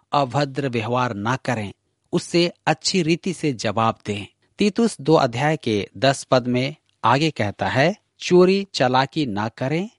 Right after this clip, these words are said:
पर सब प्रकार से पूरे विश्वासी निकले कि वे सब बातों में हमारे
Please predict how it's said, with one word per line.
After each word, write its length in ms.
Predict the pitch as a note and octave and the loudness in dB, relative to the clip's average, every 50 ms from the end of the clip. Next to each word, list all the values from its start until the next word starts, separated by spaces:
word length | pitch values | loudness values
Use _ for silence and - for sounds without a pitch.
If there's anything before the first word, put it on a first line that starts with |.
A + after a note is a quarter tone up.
| _ _ _ _ _ _ _ _ _ _ | _ _ _ _ _ _ _ _ _ _
पर 160 | E3+ F3+ F#3+ | 2 2 2
सब 340 | F3 - - - G3 F#3+ - | 2 -2 0 0 0 2 2
प्रकार 440 | - E3 D3+ - - D3+ E3+ F#3+ F3+ | 0 0 0 2 2 4 4 4 2
से 260 | - - - F3 F3 | 0 -4 -2 -2 -2
पूरे 320 | - _ - D#3 D3+ D#3 | -2 _ 0 2 2 2
विश्वासी 640 | D3 B2 B2 A#2+ - - C3+ C3 C3+ - - - E3+ | 2 0 -2 -2 -4 -4 -4 -4 -4 -6 -6 -6 -4
निकले 480 | C3+ A2 G2+ - - G2+ G2 F#2 - - _ _ _ _ _ _ _ | -2 -4 -4 -6 -8 -8 -8 -8 -10 -14 _ _ _ _ _ _ _
कि 160 | - F#3 F3+ | -2 0 0
वे 240 | D#3+ D3+ F3+ G3 G3+ | 2 2 2 2 0
सब 260 | - - - F#3 D#3+ | -2 -2 -2 -2 -2
बातों 460 | A#2+ G#2 A#2 A#2 C3+ - - - F3 | 0 2 4 4 4 4 2 -2 -2
में 220 | F3 F3 E3+ F3 E3 - | -2 -2 -2 -4 -4 -4
हमारे 520 | - A2+ A2+ A#2+ C3 D3 D3+ C3+ G#2 F#2 | -4 -2 -2 0 2 2 2 0 -2 -4